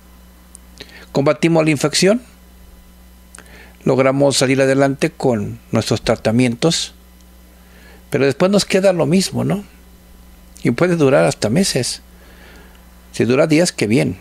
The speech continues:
desaparece, va menguando, ¿no? Disminuyendo ese tipo de padecimiento, ¿no?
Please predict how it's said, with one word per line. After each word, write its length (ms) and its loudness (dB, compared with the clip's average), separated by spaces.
desaparece, 680 0
va 500 -2
menguando, 560 0
¿no? 200 -2
Disminuyendo 720 -2
ese 240 0
tipo 600 -2
de 120 -4
padecimiento, 840 0
¿no? 180 -4